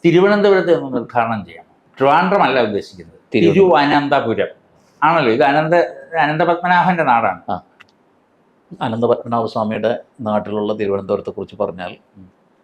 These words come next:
Speaker 2: ടി എച്ച് ആണ്.
Speaker 1: ഉം.
Speaker 2: ഈ ടി എച്ച് എന്ന് പറയുന്ന ലെറ്റർ ഒരു പേരിൽ വന്നാല്
Speaker 1: ഉം.
Speaker 2: മുഖത്ത് കണ്ണട വരും,
Speaker 1: ഉം.
Speaker 2: വന്നിരിക്കും, പവർ ഗ്ലാസ് വരും, ടി എച്ച്.
Speaker 1: ഉം.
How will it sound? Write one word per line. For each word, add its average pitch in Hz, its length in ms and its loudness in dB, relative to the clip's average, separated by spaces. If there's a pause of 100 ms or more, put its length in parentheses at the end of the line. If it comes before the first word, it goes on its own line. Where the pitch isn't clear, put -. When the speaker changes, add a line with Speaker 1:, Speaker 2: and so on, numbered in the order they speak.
(280)
Speaker 2:
ടി 117 60 2
എച്ച് 123 360 2
ആണ്. 85 180 -8 (220)
Speaker 1:
ഉം. 87 160 -16 (540)
Speaker 2:
ഈ 123 200 -8
ടി 120 40 2
എച്ച് 120 360 0
എന്ന് 131 260 4
പറയുന്ന 117 320 0
ലെറ്റർ 107 460 -4 (440)
ഒരു 107 100 -4
പേരിൽ 107 360 0
വന്നാല് 95 460 -4 (220)
Speaker 1:
ഉം. 90 180 -20
Speaker 2:
മുഖത്ത് 101 340 -2
കണ്ണട 95 280 -2
വരും, - 580 -6 (100)
Speaker 1:
ഉം. 95 200 -16 (140)
Speaker 2:
വന്നിരിക്കും, 95 640 -8 (600)
പവർ 131 220 2
ഗ്ലാസ് 110 220 0
വരും, 104 200 -2 (420)
ടി - 40 -2
എച്ച്. - 400 -4
Speaker 1:
ഉം. 92 160 -14